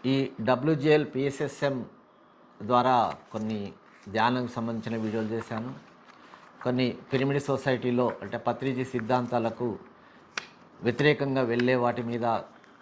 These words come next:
నాకున్న జ్ఞానం ప్రకారం కొన్ని చేశాను. ముఖ్యంగా సోషల్ వర్క్ బాగా చేశాను. ఇది మన పిరమిడ్ సొసైటీ వాళ్ళకి ఎవరికి తెలియదు.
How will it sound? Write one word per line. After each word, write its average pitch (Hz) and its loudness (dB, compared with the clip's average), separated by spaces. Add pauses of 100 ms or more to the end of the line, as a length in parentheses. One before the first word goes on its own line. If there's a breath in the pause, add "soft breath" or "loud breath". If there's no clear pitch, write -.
(160)
నాకున్న 131 0
జ్ఞానం 117 0
ప్రకారం 117 -2
కొన్ని 110 -6
చేశాను. 113 -8 (1300 loud breath)
ముఖ్యంగా 160 4
సోషల్ 165 2
వర్క్ 160 4
బాగా 135 4
చేశాను. 127 -6 (120)
ఇది 127 -2
మన 120 -2
పిరమిడ్ 131 -2
సొసైటీ 131 -2
వాళ్ళకి 117 -2
ఎవరికి 110 -2
తెలియదు. 104 -4